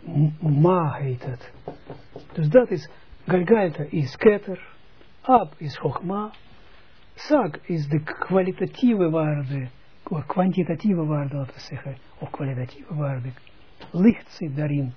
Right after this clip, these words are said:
van het, eh, van het niveau.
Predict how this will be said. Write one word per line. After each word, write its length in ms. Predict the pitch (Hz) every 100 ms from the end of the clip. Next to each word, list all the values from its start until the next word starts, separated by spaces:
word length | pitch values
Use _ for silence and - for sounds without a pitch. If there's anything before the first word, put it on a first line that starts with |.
| - -
van 320 | - - 147
het, 220 | 139 135 - - - - - - - - - -
eh, 600 | 156 143 139 135 135 131 - - - - - -
van 240 | - 147
het 200 | 143 -
niveau. 520 | 143 127 143 170 240